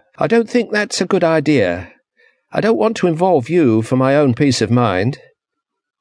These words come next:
He took a sip of his tea. "Just try not to worry. Uh, I'm well looked after."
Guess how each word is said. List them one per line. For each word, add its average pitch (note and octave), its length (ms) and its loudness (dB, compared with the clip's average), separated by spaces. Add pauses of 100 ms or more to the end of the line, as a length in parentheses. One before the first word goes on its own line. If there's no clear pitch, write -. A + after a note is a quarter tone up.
(100)
He F#2+ 100 -2
took A2 240 -4
a A2+ 60 0
sip - 240 -4
of G#2 120 -4
his - 180 -4
tea. G2+ 420 -2 (640)
"Just B3 480 -2
try D#3+ 440 0
not C3 280 -2
to - 100 0
worry. G3+ 500 0
Uh, A#2 320 -2
I'm D3+ 200 -2
well A#3+ 160 2
looked F#3+ 240 0
after." E3+ 580 0